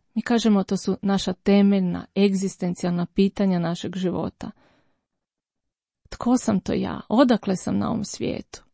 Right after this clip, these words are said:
Da li me je netko htjeo, želio, ili sam neka slučajnost, ili sam jedan u nizu brojnih ljudi na ovom svijetu koji će doći i otići s ove zemlje?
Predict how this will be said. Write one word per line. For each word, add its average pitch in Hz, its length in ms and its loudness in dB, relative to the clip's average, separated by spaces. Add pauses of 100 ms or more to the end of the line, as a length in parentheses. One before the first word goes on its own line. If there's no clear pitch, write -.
(1040)
Da - 100 2
li 311 80 8
me 285 100 8
je 247 60 8
netko 233 300 4
htjeo, 202 600 2
želio, 190 540 2 (260)
ili 302 180 4
sam 233 260 4 (160)
neka 208 220 2
slučajnost, 185 880 0 (1160)
ili 240 140 4
sam 214 220 4
jedan 208 340 6
u 196 80 4
nizu 190 500 4 (160)
brojnih 190 540 2
ljudi 190 260 4
na 180 120 0
ovom 180 140 -2
svijetu 190 460 -2
koji 180 240 -2
će 180 200 -2
doći 196 460 2
i 185 40 4
otići 185 420 0
s - 100 -8
ove - 180 0
zemlje? 175 500 -2